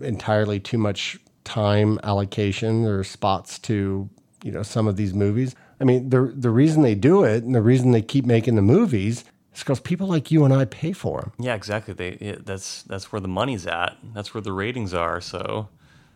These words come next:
Speaker 1: Yeah, it, it has no connection, has zero connection to what the government is doing because, one,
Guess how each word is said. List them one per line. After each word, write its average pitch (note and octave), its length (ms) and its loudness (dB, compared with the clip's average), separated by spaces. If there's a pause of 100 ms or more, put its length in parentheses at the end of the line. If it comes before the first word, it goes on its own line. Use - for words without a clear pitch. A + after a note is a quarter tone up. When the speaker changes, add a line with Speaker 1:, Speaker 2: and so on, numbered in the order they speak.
(140)
Speaker 1:
Yeah, C3+ 300 0
it, B2 180 4
it C#3 440 2
has B2 300 0
no C#3 180 4
connection, G2 720 0
has A2 240 0
zero G#2 500 4
connection F#2+ 760 0
to - 140 -4
what F#2+ 340 0
the G#2 60 -2
government F#2 380 0
is F2 100 -10
doing F#2 260 -6
because, F#2 340 -4
one, A#2 480 2